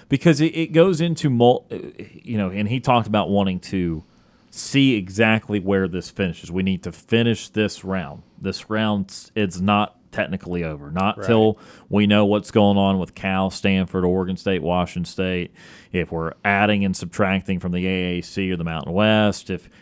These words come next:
Speaker 1: if the Pac-twelve doesn't exist anymore, we need to know the particulars before they move forward.
Speaker 2: Wait till the dust settles.
Speaker 1: Right. The Pac-twelve's days as a power conference are over, but it does matter if it still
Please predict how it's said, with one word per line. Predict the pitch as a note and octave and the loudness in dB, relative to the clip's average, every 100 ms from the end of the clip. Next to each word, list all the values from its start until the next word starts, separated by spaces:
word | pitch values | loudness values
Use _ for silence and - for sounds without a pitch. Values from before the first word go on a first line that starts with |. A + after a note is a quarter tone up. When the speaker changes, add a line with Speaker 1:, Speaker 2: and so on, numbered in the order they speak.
| - | -8
Speaker 1:
if | E2 | -8
the | - | -6
Pac-twelve | - F2 - - G2 F2+ E2+ | -4 -4 -6 -2 0 2 -2
doesn't | E2+ D#2+ | -6 -8
exist | D#2+ E2+ G#2 A#2 - | -12 -4 0 0 0
anymore, | G#2+ G#2+ G#2 | 0 2 2
we | A2+ | 2
need | A#2+ C3 A2 | 2 0 0
to | A2+ | 2
know | A2+ G#2+ | 6 4
the | F#2+ F#2+ | 2 -4
particulars | - F#2 - A2+ - F#2 E2 D#2+ | -4 -8 -2 -2 0 -4 -6 -8
before | - F#2 G2+ F2 | -12 -8 -4 -2
they | F2 F2+ | -2 -2
move | F2 E2 | -4 -4
forward. | - A#2 F#2 D#2 - _ B2 | 0 0 0 -4 -10 _ -14
Speaker 2:
Wait | G#2+ | -12
till | - A2 | -12 -14
the | G2+ | -8
dust | A#2+ A2 - | -6 -6 -8
settles. | G#2+ E2+ F2+ | -12 -12 -4
Speaker 1:
Right. | A#2 G2 - _ _ _ | 0 0 -4 _ _ _
The | A#2 | -4
Pac-twelve's | - D3+ - - C#3 C#3 B2+ A2 F#2 - | -2 -2 -2 -2 6 6 6 2 -4 0
days | A#2 A#2 A#2+ F#2+ G#2 | 4 6 4 2 0
as | G2 | -2
a | |
power | F#2 - G#2+ F#2 | -2 -2 -2 -2
conference | - C#3+ B2+ G2 G2+ | 0 0 0 -4 -2
are | F#2+ D#3 | 0 2
over, | F3+ G2+ F2+ | 2 2 -2
but | F2+ G#2+ G2+ A2+ | 2 4 4 2
it | G#2+ | 2
does | G#2+ B2+ G2 | 6 6 4
matter | A#2 C#3 B2 G2 F#2 G2 - _ _ _ _ _ _ | 0 2 4 4 2 -2 -8 _ _ _ _ _ _
if | A#2 A2 | -2 0
it | G#2+ - | -2 -4
still | - B2 | 4 4